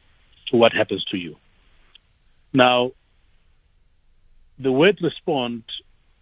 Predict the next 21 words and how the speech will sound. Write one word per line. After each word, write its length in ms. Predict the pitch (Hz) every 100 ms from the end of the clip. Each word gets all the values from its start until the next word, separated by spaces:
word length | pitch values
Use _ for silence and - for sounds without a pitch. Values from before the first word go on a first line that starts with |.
| _ _ _
when 240 | 123 139
it 140 | 170 151
is 120 | 127 - - - _ _ - _ _ _ _ _ - -
connected 540 | 131 127 147 - 123
with 140 | 151 131
another 340 | 117 143 147
word, 300 | 113 117 117 - _ _ _ _
which 160 | 175 127
is 80 | -
called 320 | - 139 135 -
ability, 720 | 104 139 147 110 - 110 - - _ _ _ _ _ _ -
becomes 460 | - - 143 139
responsibility. 1200 | 123 120 - 156 131 127 - 107 123 113 90 139 - _ _ _ _ _ _ _ _ _ _ _ _ _ _ _ -
So 220 | - 143 131 -
if 180 | 180 208 -
you 60 |
don't 160 | 185 185
have 140 | 160
the 80 | 139
right 340 | 120 127 143 143
abilities 800 | 135 107 - 143 135 - 101 95